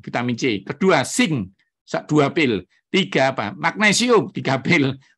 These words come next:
Empat, kalium. Masa Anda minum empat pil? Tak tambah lagi. Hesperidin, anti kanker, berapa lagi? Flavonoid,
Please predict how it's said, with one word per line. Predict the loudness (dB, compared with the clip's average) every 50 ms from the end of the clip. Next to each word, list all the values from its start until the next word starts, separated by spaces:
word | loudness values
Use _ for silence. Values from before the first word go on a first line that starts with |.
| _
Empat, | -6 -4 -2 -2 -4 -4 -2
kalium. | 2 2 4 4 4 4 4 4 4 4 4 2
Masa | 0 0 0 0 -2 -2 -2
Anda | 0 0 0 0 0
minum | 0 -2 -2 -2 -2 0
empat | 0 0 0 -2 -6
pil? | -4 -2 -2 0 0 -2 -4 -6 -12 _ _ _ _ _ _ _ _ _ _ _ _ -6
Tak | -4 -2 0
tambah | 2 2 2 4 4
lagi. | 4 2 2 2 0 0 0 -2 -6 -12 _ _ _ _ _ _ _ _ _ _ _ _ _ _ _ _ _ _ -2
Hesperidin, | 0 0 0 2 2 2 2 2 2 2 2 0 0 0 0 -2 -4 -8 -14 _ _ -8
anti | -6 -4 -4 -2 0
kanker, | 0 -2 0 0 0 0 0 -2 -4 -8 -14 -16 -12
berapa | -10 -10 -6 -6 -6
lagi? | -6 -6 -6 -6 -8 -8 -8 -6
Flavonoid, | -2 0 0 0 2 2 2 2 2 2 2 2 -2 -4 -6